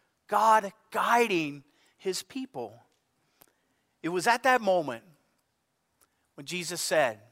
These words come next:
"I am the light of the world. Whoever follows me will not walk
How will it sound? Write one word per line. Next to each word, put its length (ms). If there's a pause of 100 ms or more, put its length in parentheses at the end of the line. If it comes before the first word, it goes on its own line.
(680)
"I 140
am 120
the 100
light 240
of 60
the 60
world. 440 (680)
Whoever 340
follows 460
me 160
will 200
not 260
walk 380